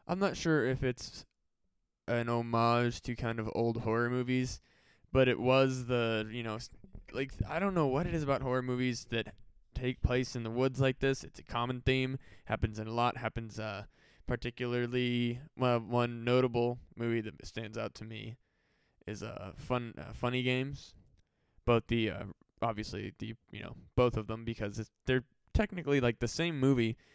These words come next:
in case anyone was wondering. Um, fun fact about that, I don't know if I, if anyone out there has seen them. If you're a fan of this podcast, I'm assuming you like horror movies, and if you like horror movies, I'm assuming you've seen Funny Games.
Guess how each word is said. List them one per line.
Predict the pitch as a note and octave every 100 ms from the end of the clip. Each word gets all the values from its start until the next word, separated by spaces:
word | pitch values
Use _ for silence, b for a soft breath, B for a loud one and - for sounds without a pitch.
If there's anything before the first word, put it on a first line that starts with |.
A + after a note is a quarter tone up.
| b
in | - A2
case | A2+
anyone | A2+ A2+ A2
was | G2
wondering. | A2+ A#2 A2+ A2 -
Um, | G2+ G#2 G#2+ - _ _ _ - _ _ _ _
fun | - F3
fact | C3+ A#2
about | A2+ G#2+
that, | - A2+
I | A2+
don't | A2+
know |
if | A2+
I, | A2 A2+
if | - A2
anyone | A2+ A2+ A2 A2
out | A2+ A2+
there | B2+
has | A#2 A#2 -
seen | - - C#3
them. | D#3 D3
If | C3+
you're | D3 C3
a |
fan | B2 C3+
of | C3
this | B2
podcast, | - A#2+ A#2+ C3 C#3+ D3
I'm | B2
assuming | B2+ B2+ A#2+
you |
like | A#2 -
horror | B2 B2
movies, | C3 C#3+ D#3
and | D#3
if | A2
you | A#2
like | A#2+
horror | D#3+ E3
movies, | C3+ C3+ B2+
I'm | G#2+
assuming | - E3 C#3+
you've | B2 A2+
seen | A#2
Funny | A2+ A#2 A#2+
Games. | A2+ A#2+ B2+